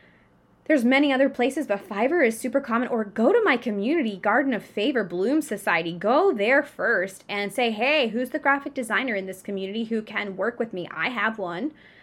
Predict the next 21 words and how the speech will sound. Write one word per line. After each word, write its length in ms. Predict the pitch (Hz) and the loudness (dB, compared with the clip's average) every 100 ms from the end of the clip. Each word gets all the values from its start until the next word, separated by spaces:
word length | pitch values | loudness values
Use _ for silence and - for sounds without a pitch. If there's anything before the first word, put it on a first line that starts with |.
| - - | -18 -8
I 120 | 208 | -6
have 200 | 254 277 | -4 -6
somebody 320 | 240 208 196 | -4 -4 -4
that 120 | 208 | -4
I 140 | - 190 | -6 -8
pay. 500 | - 190 196 269 269 - _ | -6 -4 -2 -4 -6 -16 _
Somebody 300 | - 180 175 | -12 -8 -8
did 140 | 185 | -6
my 100 | 190 | -8
podcast 800 | 185 180 180 185 208 214 - - | -8 -4 -4 -4 -4 -4 -6 -10
art. 440 | - 202 247 370 302 | -2 2 4 2 -4
I 100 | 190 | -10
have 220 | 185 180 | -10 -10
people 320 | 208 196 208 | -10 -6 -4
who 120 | 196 | -2
I've 180 | 208 202 | -2 -2
paid 200 | 202 202 | -4 -8
to 80 | 202 | -6
do 160 | 208 - | -10 -6
other 240 | 214 214 208 | -4 -2 -4
stuff." 480 | - - 208 294 | -6 0 2 0